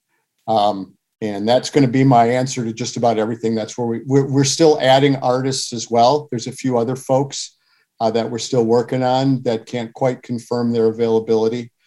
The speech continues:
Um, so that, that, that would be the place to go to kind of check up. And as usual, all the different social media places, Facebook, Instagram, uh, LinkedIn, Twitter, Joey Song on all of those. So if you just search on that, we're, we post regularly on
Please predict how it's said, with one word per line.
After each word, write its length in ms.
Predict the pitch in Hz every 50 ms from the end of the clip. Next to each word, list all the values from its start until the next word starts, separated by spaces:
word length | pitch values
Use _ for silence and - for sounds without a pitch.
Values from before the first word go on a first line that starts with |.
| _ _ _ _ _ _ -
Um, 340 | 104 101 95 98 104 - _
so 300 | - - - 113 107 107
that, 340 | 113 110 104 104 104 - _ -
that, 320 | 113 120 110 113 113 113 - _ _ _ _
that 240 | 139 127 139 139 151
would 120 | 160 143 135
be 100 | 147 143
the 80 | -
place 440 | 135 - 135 131 127 123 - - -
to 100 | - 127 113
go 240 | - 131 120 117 113
to 140 | 117 110
kind 260 | 113 - 120 120 113 110
of 60 | 110
check 220 | - 120 110 -
up. 200 | 117 113 - _ _ _ _ _ _
And 200 | - 139 135 135
as 160 | 135 135 - 131
usual, 340 | 135 135 131 131 131 123 123
all 220 | - 120 117 117 117
the 100 | 120 113
different 320 | 120 113 - 120 113 113
social 360 | - 117 113 110 110 - 113
media 280 | 110 110 107 104 110 110
places, 460 | - - 107 104 101 - - - - -
Facebook, 420 | 110 107 104 - - 113 104 - -
Instagram, 720 | 104 101 - - 104 104 107 104 104 101 98 101 101 - _ _ _ _ _ _ _ _ _ _ _ _ _ -
uh, 280 | 92 87 85 80 80 - - _ _ _ _ -
LinkedIn, 520 | 131 131 131 110 120 123 120 117 120 113
Twitter, 520 | - - 127 127 117 120 117 113 110 113 _ _
Joey 260 | - 135 127 127 123
Song 360 | 123 - 127 117 117 117 117
on 140 | 107 101 101
all 300 | - 110 110 104 104 107
of 120 | 101 - -
those. 380 | 101 92 90 90 90 - - -
So 180 | - - - 117
if 140 | 113 113 -
you 60 | 113
just 240 | 113 120 113 - -
search 260 | 120 113 110 113 -
on 160 | 113 107 107
that, 300 | 107 104 98 101 - - _
we're, 200 | 113 110 104 -
we 140 | - 123 117
post 380 | 113 - 120 113 110 - - -
regularly 600 | 110 104 104 107 104 98 98 98 98 98 98 92
on 280 | 90 92 92 92 90